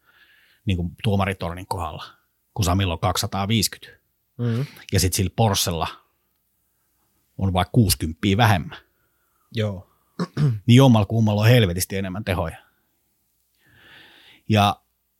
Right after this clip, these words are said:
Speaker 1: se ei kuitenkaan ole silleen, että Samilla olisi kaksituhatta sata.
Speaker 2: Niin, kyllä.
Speaker 1: Vaan Samilla on se vajaa puolitoista, puolitoista
Speaker 2: Niin,
Speaker 1: jotain.
Speaker 2: jossain siinä luokassa.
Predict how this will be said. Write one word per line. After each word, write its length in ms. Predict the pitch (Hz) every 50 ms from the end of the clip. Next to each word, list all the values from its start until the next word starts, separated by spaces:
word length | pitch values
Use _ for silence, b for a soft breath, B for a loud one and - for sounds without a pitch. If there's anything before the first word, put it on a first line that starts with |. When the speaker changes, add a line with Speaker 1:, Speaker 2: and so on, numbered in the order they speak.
| _ _ _ -
Speaker 1:
se 120 | - - 113
ei 140 | 110 107
kuitenkaan 460 | 98 113 107 104 101 - 113 101 101 104
ole 80 | 107
silleen, 420 | - - 110 101 101 98 95 98 101
että 220 | 101 - - 107
Samilla 340 | - 117 104 104 98 95 92
olisi 140 | 92 - -
kaksituhatta 420 | 110 104 - - 107 95 98 98
sata. 280 | - 113 117 - 98 92 B B B B B B B B _ _ _ _
Speaker 2:
Niin, 320 | 127 127 127 120 110 104
kyllä. 360 | - - 110 107 107 101 98 104 _ _ _ _
Speaker 1:
Vaan 200 | - 95 90 90
Samilla 420 | 85 95 95 101 98 92 90 90 95
on 100 | 95 90
se 160 | - 98 95 - _ _ _ _ _ _ _ _ _ _ _ _ _ _ _ _ _ _ _ _ _ _ _ -
vajaa 260 | 92 101 98 92 98
puolitoista, 560 | - 104 95 92 92 - - 90 87 - - -
puolitoista 500 | - 90 87 - - 95 95 - - 117
Speaker 2:
Niin, 100 | 120 113
Speaker 1:
jotain. 140 | 110 80
Speaker 2:
jossain 260 | 110 - - - 113 110
siinä 260 | 113 113 113 110 110
luokassa. 460 | 120 120 120 - - - - -